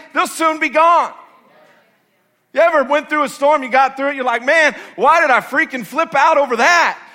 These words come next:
It's already gone." Made a big deal about it.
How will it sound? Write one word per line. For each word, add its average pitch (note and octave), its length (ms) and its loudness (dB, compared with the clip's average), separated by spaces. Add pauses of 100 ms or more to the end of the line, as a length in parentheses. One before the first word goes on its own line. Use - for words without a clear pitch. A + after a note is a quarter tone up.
(100)
It's A#3 180 -4
already D#4+ 300 2
gone." D4+ 500 0 (1500)
Made B3+ 200 0
a G#3+ 60 -2
big D4+ 300 0
deal F4+ 280 2
about B3 360 4
it. C#4 180 -2